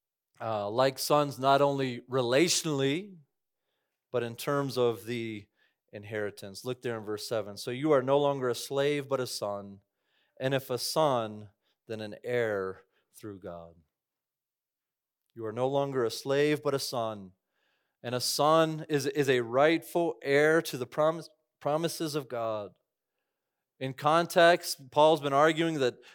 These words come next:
that faith is the means by which a person becomes a child of Abraham, an inheritor of the promises that were given to Abraham. So in context, the, the, these promises were given to Abraham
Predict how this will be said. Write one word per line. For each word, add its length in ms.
that 240
faith 760
is 240
the 80
means 520
by 140
which 200
a 60
person 340
becomes 320
a 60
child 480
of 120
Abraham, 520
an 100
inheritor 560
of 80
the 100
promises 640
that 120
were 140
given 400
to 360
Abraham. 800
So 200
in 80
context, 720
the, 180
the, 120
these 340
promises 640
were 120
given 420
to 120
Abraham 680